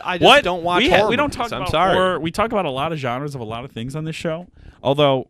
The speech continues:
Speaker 2: arguably we haven't even touched T V or movies in this, in this
Speaker 1: In the most
Speaker 2: second
Speaker 1: recent
Speaker 2: version of
Speaker 1: reboot.
Speaker 2: our second season.
Speaker 1: Yeah.
Speaker 2: But I don't know why. But either
Speaker 1: Third
Speaker 2: way,
Speaker 1: season.
Speaker 2: sure. But either way,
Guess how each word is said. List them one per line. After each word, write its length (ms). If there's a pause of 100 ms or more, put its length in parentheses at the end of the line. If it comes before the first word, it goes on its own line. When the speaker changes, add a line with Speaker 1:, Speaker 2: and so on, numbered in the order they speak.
Speaker 2:
arguably 600
we 100
haven't 220
even 280
touched 600 (140)
T 240
V 200
or 60
movies 600 (920)
in 140
this, 420 (380)
in 140
this 380 (840)
Speaker 1:
In 120
the 80
most 280
Speaker 2:
second 300
Speaker 1:
recent 220
Speaker 2:
version 440
of 140
Speaker 1:
reboot. 40
Speaker 2:
our 120
second 380
season. 460
Speaker 1:
Yeah. 260 (360)
Speaker 2:
But 360 (920)
I 100
don't 120
know 80
why. 460 (120)
But 140
either 160
Speaker 1:
Third 100
Speaker 2:
way, 220
Speaker 1:
season. 220 (760)
Speaker 2:
sure. 280 (540)
But 160
either 280
way, 420